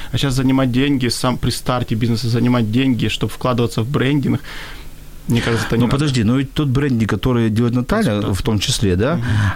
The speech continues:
Speaker 2: а, я думаю, что это и есть, а, ин-, инструмент, чтобы не сделать много ошибок.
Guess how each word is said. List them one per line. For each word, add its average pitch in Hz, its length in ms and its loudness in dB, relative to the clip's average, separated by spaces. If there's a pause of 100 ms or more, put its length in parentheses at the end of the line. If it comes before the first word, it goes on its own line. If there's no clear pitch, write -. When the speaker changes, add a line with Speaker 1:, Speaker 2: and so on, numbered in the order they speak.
(140)
Speaker 2:
а, 113 460 0
я 120 160 2
думаю, 165 260 2
что 143 160 -2
это 147 120 -2
и 143 180 -2 (260)
есть, - 240 -2 (360)
а, 110 680 2 (1040)
ин-, 139 300 0
инструмент, 139 680 2
чтобы 127 280 0
не 131 120 2
сделать 127 300 0
много 127 240 2
ошибок. 104 720 0